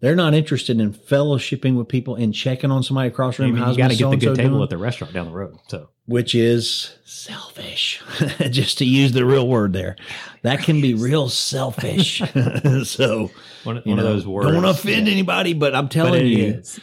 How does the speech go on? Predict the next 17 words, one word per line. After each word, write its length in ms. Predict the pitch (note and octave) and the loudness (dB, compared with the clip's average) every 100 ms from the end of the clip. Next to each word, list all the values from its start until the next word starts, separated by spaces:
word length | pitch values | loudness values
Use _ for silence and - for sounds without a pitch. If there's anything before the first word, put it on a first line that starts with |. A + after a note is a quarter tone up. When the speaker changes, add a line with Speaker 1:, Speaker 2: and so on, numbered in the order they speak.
| - | -16
Speaker 2:
<laughs> 140 | - C3+ | -6 -4
Speaker 1:
if 120 | A2+ | 0
you 120 | B2+ | 0
have 160 | D3+ D3+ | 2 0
a 60 | |
church 420 | C3+ - D#3+ B2+ | 0 0 0 0
that 180 | - - | -4 -4
can't 340 | - D3 D3+ A#2 | -2 0 0 0
wait 320 | B2+ D3+ A#2 | 0 0 -2
for 120 | E3 | -2
the 100 | B2 | -2
bell 440 | G2+ A#2 C#3 D3 C#3+ | 0 2 2 2 0
to 140 | C#3+ | 0
ring 340 | C3 D3+ D#3 C3 | 2 2 4 4
and 220 | A2+ G2 | 2 2
go, 420 | C#3 C3+ F#2+ G#2+ | 2 2 2 -2
Speaker 2:
Yep. 200 | A2+ - | -6 -14